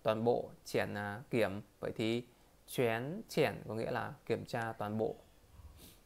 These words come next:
Ờ, vậy thì trái ngược với chuyển triển thì ta sẽ có từ rút kiểm. Vậy thì rút kiểm sẽ là từ châu triển. Châu triển.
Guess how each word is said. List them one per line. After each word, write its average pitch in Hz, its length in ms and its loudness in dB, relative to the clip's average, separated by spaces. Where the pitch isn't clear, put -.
Ờ, 123 300 2
vậy 143 120 2
thì 131 360 4
trái 131 140 4
ngược 156 160 4
với 123 320 4
chuyển 131 260 0
triển - 400 0
thì 120 80 -8
ta 123 180 2
sẽ 123 120 -2
có 120 80 2
từ 110 420 4
rút 147 300 0
kiểm. 95 380 4
Vậy 110 100 0
thì 113 160 0
rút 143 180 -2
kiểm 101 220 2
sẽ - 140 -2
là 110 260 -4
từ 120 340 2
châu 175 760 6
triển. 104 360 4
Châu 165 840 6
triển. 113 340 4